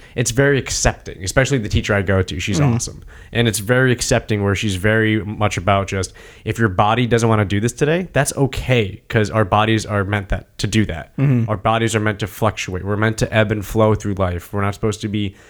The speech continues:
Speaker 1: static and rigid and, and try to be forceful with ourselves through day, every single day. That's
Speaker 2: Yeah.
Speaker 1: not how life is. That's not how yoga is. So if you can't do this position,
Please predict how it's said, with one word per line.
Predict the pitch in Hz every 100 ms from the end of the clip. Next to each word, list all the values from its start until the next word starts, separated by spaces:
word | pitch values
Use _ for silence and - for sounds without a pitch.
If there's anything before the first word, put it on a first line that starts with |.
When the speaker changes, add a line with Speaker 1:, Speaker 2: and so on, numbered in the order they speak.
| -
Speaker 1:
static | - 110 107 101 95
and | 95 92 92
rigid | 113 104 90
and, | 92 90 - - -
and | 101 95
try | 110
to | 101 98
be | - 104 98 95 - - -
forceful | 120 120 - 113 101
with | 101
ourselves | 98 95 - 98 95 -
through | 101 95
day, | 98 95 -
every | 110 101
single | 104 95 92
day. | 107 104 90
That's | 95
Speaker 2:
Yeah. | 113
Speaker 1:
not | 107 101
how | 101
life | 95 98 -
is. | 110
That's | 98 92
not | 98
how | 107
yoga | 110 143 139 117 92
is. | 85 -
So | 107 101 92 - -
if | 110
you | 117
can't | - 127 120
do | 123
this | 120
position, | - 113 131 165 175